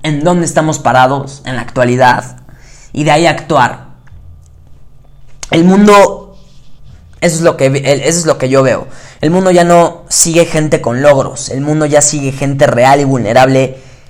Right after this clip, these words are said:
que muestre su talento y su arte.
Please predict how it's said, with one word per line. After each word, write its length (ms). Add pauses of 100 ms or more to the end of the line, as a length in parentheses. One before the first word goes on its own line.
(320)
que 80
muestre 400
su 200
talento 540
y 60
su 180
arte. 400